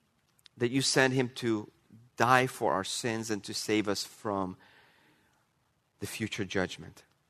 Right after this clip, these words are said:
We thank you for the Spirit who works in our lives, who convicts us of sin, and who empowers us towards sanctification. I ask that as we hear this message, as we contemplate it and discuss it in a few minutes,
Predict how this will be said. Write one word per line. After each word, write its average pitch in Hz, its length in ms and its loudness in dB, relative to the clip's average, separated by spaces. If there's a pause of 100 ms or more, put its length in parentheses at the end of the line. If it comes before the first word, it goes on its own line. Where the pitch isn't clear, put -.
(360)
We 127 80 -6
thank 175 200 4
you 175 80 0
for 165 100 -4
the 147 100 0
Spirit 127 520 4
who 131 120 -4
works 127 340 4
in 117 100 -2
our 117 100 2
lives, 110 360 4
who 127 80 -10
convicts 120 460 0
us - 160 -4
of 98 100 -10
sin, - 340 -8 (1040)
and 120 120 0
who 131 60 6
empowers 123 540 4
us 104 280 2
towards 117 380 -6
sanctification. - 760 -10 (1120)
I 117 100 -2
ask 127 380 6
that 107 320 4 (100)
as 113 220 -8
we 123 260 2
hear 135 380 2
this 110 420 -2
message, 113 640 -4 (840)
as 117 80 -20
we 117 80 -10
contemplate 139 640 4
it 127 100 4
and 113 100 -4
discuss 113 460 -2
it 117 60 -4
in 104 80 -6
a 104 40 -4
few 110 200 -8
minutes, 107 400 -6